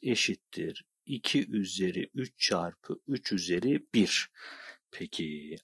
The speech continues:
asal çarpanlar ne? İki ve üç. Yani iki tane. Ben pozitif bölenlerini bulup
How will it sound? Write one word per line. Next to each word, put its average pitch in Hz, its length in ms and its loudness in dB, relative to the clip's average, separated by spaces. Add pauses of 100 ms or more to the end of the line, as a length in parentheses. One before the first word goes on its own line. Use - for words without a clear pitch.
(100)
asal - 340 6
çarpanlar 82 720 4
ne? 135 440 6
İki - 360 -2
ve 90 220 2
üç. - 440 -2 (240)
Yani - 400 -2
iki - 220 2
tane. 107 420 8 (580)
Ben 165 340 4 (160)
pozitif 220 380 8
bölenlerini 104 580 8
bulup 151 300 10